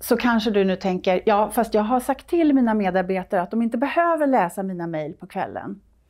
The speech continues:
Och det är jättebra. Men det finns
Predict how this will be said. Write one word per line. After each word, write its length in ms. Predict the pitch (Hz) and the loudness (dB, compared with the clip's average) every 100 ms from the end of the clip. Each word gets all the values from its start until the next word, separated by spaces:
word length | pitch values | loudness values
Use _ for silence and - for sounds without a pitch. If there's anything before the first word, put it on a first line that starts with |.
| - - - _ _ - | -20 -20 -20 _ _ -6
Och 160 | 208 | -2
det 80 | 220 | 0
är 40 | |
jättebra. 640 | 220 214 214 190 233 - - _ _ - | 2 0 -2 -2 0 0 -2 _ _ -4
Men 600 | 254 294 302 214 285 370 - _ | 2 4 4 2 -2 -4 -12 _
det 80 | 285 | -6
finns 300 | 262 285 277 | 0 0 -2